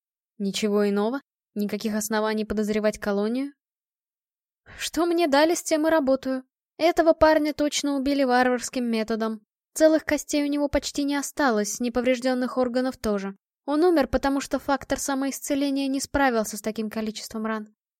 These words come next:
При этом ни одна из них не была нанесена сложным оружием». Команда еще о чем-то спорила, но Ремильда больше не прислушивалась. На Северной Короне чаще спорят, чем соглашаются, к такому она уже привыкла. Для нее сейчас важнее было кое-что другое.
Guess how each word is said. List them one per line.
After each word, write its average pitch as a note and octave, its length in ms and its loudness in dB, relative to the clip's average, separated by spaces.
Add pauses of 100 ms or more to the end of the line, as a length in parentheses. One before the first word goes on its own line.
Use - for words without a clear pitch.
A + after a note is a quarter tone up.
(100)
При B3 140 2
этом B3 240 0
ни B3 100 0
одна B3+ 340 2
из B3+ 120 -4
них C#4+ 200 -4
не A#3 100 -2
была A3+ 280 0
нанесена A#3+ 500 -4
сложным A#3+ 500 -4
оружием». G3+ 540 -4 (1300)
Команда A3+ 420 0
еще A#3 220 -2
о G#3+ 60 -2
чем-то G#3+ 280 -6
спорила, A3+ 520 0
но G3+ 140 0
Ремильда C#4 420 0
больше C4 300 -2
не B3 100 -4
прислушивалась. G3+ 840 -8 (340)
На C#4+ 60 -2
Северной F#4 400 4
Короне F4+ 380 2
чаще F4 340 0
спорят, B3+ 440 2
чем G3+ 160 -2
соглашаются, G3 840 -2 (100)
к - 60 -20
такому A#3 380 2
она A#3 200 2
уже A#3 160 0
привыкла. A3 540 -2 (340)
Для G#3+ 160 0
нее C#4 200 2
сейчас C#4+ 360 -8
важнее C4 400 -2
было B3+ 240 2
кое-что B3+ 420 0
другое. A#3+ 480 0